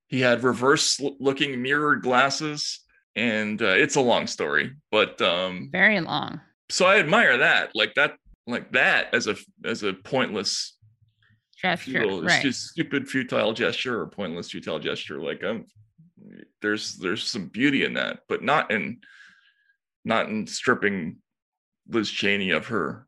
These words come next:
Speaker 1: Republican status
Speaker 2: No.
Speaker 1: meaninglessly. I don't know.
Speaker 2: No, I, I agree. I mean, I would like her to be, like, stripped of her, what's the other side of it? Like, what, uh, like, resistance status?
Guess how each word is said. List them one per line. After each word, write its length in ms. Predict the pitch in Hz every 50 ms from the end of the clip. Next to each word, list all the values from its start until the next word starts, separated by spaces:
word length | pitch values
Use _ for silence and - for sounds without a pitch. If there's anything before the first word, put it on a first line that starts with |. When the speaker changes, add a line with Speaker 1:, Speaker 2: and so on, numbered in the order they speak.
| _ _
Speaker 1:
Republican 520 | - 95 107 - 120 104 - 113 - 87 104
status 600 | - - - 82 92 95 90 85 - - - 175
Speaker 2:
No. 160 | 175 165 147
Speaker 1:
meaninglessly. 720 | 135 95 90 82 82 80 - - - - 64 - - 123 _ _ _ _ _ _ _ _ _ _ _ _ _ _ _ -
I 100 | - 113
don't 120 | 107 98
know. 240 | 80 65 50 - - - _ _ _ _ _ _ - -
Speaker 2:
No, 120 | 185 180
I, 420 | 160 139 131 123 151 170 190 185 170 - - -
I 100 | 185 180
agree. 560 | 180 175 156 170 170 165 151 139 139 135 - -
I 80 | 190
mean, 140 | 196 220 233
I 120 | 233 233
would 140 | 247 254 240
like 240 | 240 277 294 349 -
her 180 | 320 359 349 262
to 80 | 247
be, 160 | 208 196 196
like, 180 | 190 185 175 165
stripped 380 | - - - 196 190 175 - -
of 180 | 180 170 151 -
her, 540 | 175 165 156 160 156 156 151 143 143 151 - _ _ -
what's 240 | 180 240 262 - -
the 120 | 302 277
other 240 | - 214 214 226 226
side 340 | 214 - 226 208 202 208 196
of 120 | 185 151
it? 100 | 151 -
Like, 220 | - 160 170 - 170
what, 200 | 175 196 - - - _ _ _ _ _ _ -
uh, 100 | 190 196 - - _ -
like, 240 | 196 190 180 175
resistance 640 | 185 180 170 165 185 208 - - - - 233 233 214
status? 720 | - - 220 226 233 233 240 262 254 - - - - -